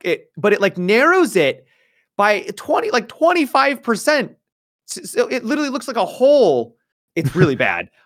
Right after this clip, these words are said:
Speaker 1: On top of
Speaker 2: Oh,
Speaker 1: that, you've
Speaker 2: man.
Speaker 1: got, I wish I could show you a picture. So there's the health bar of the boss. There's a description of what's the boss is, like, doing or what you need to do. There's another, a bar underneath that. You've got all these things on the side.
Speaker 2: Mm-hmm.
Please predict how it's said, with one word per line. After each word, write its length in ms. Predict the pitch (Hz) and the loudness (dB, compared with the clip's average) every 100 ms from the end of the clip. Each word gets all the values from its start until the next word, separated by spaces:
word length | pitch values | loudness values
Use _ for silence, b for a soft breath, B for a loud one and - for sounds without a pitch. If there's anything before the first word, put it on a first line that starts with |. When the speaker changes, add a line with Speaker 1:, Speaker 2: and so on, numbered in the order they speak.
| - | -2
Speaker 1:
On 140 | 214 | 0
top 340 | - 254 320 | 2 4 4
of 60 | 302 | 4
Speaker 2:
Oh, 40 | |
Speaker 1:
that, 320 | 214 180 147 - | 2 2 0 0
you've 160 | 185 | -2
Speaker 2:
man. 60 | 143 | 2
Speaker 1:
got, 360 | 208 190 170 - - | 4 4 2 -2 -10
I 60 | |
wish 220 | 175 277 | -6 -4
I 60 | 240 | -4
could 140 | 175 | -4
show 120 | 151 151 | -2 -2
you 140 | 131 | -2
a 60 | 120 | -6
picture. 500 | 131 127 117 90 90 _ _ | -8 -8 -10 -12 -16 _ _
So 180 | - 202 | -2 0
there's 280 | 208 208 180 | 4 2 2
the 100 | 185 | -2
health 300 | 185 254 254 | 2 0 2
bar 160 | 247 | 0
of 60 | 240 | 2
the 80 | 208 | 0
boss. 440 | 135 107 127 - - _ | 0 0 -4 -8 -20 _
There's 200 | - 202 | 0 0
a 40 | 180 | 2
description 460 | 175 - 269 247 | -2 -4 -4 -4
of 80 | 202 | -2
what's 160 | 190 190 | -2 -4
the 100 | 170 | -2
boss 280 | 175 175 156 | 0 0 -4
is, 120 | 135 | -2
like, 220 | 147 131 | -2 -2
doing 460 | 160 185 139 113 127 | 0 2 2 -4 -4
or 120 | 135 | -2
what 140 | 165 | -2
you 120 | 156 | -2
need 120 | 190 170 | -4 -4
to 100 | 127 | -6
do. 240 | 117 117 | -4 -2
There's 180 | 151 170 | -2 -2
another, 360 | 180 208 240 - - | 0 2 0 -2 -4
a 60 | 147 | 0
bar 300 | 175 175 - | 2 2 4
underneath 520 | 220 233 226 190 143 | 2 4 2 0 0
that. 340 | 147 117 113 - b | 0 0 0 -4 b
You've 100 | b 160 | b -2
got 100 | - | 2
all 240 | 196 269 | 4 4
these 200 | 311 277 | 2 0
things 260 | - 262 226 | -2 -2 0
on 140 | 220 | 0
the 80 | 175 | 0
side. 560 | 160 220 202 123 110 151 | 0 2 2 2 0 0
Speaker 2:
Mm-hmm. 320 | 165 175 143 | 0 0 0